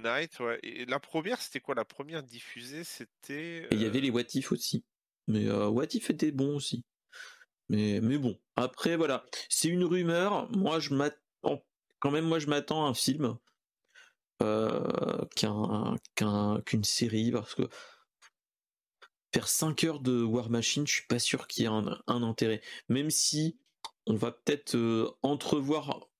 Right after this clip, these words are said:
Speaker 2: plus en détail I-, Iron Heart, parce que ça, elle a été annoncée elle aussi, dans un autre film, mais voilà, je pense qu'on, elle rentrera dedans. Donc ouais, donc, euh, à voir. À voir, à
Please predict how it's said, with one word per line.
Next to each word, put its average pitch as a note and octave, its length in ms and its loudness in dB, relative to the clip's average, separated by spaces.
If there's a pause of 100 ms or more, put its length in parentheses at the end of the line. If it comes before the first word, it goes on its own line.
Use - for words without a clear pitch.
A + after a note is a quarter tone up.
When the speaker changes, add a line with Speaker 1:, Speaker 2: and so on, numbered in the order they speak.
Speaker 2:
plus D3+ 180 4
en D3+ 80 0
détail C#3+ 400 0 (100)
I-, B2+ 160 0 (160)
Iron B2 220 2
Heart, - 480 -4 (420)
parce - 120 -2
que A#2+ 100 0
ça, - 160 2
elle A2 180 0
a A2 60 2
été A2 220 2
annoncée G#2+ 400 2
elle D3 100 0
aussi, D3+ 320 0 (1040)
dans G#2 340 0
un G#2 200 2
autre A#2+ 180 -2
film, B2 380 0
mais - 560 0
voilà, A#2 400 0
je - 80 -4
pense - 240 -2
qu'on, - 580 -2 (240)
elle - 320 -4
rentrera A2 540 -2
dedans. B2+ 340 -2 (1400)
Donc A2 260 0
ouais, A2 200 2
donc, G#2+ 260 -4
euh, - 320 0
à C#3+ 120 0
voir. A2+ 340 -2 (400)
À - 80 0
voir, E3 260 0
à - 100 -6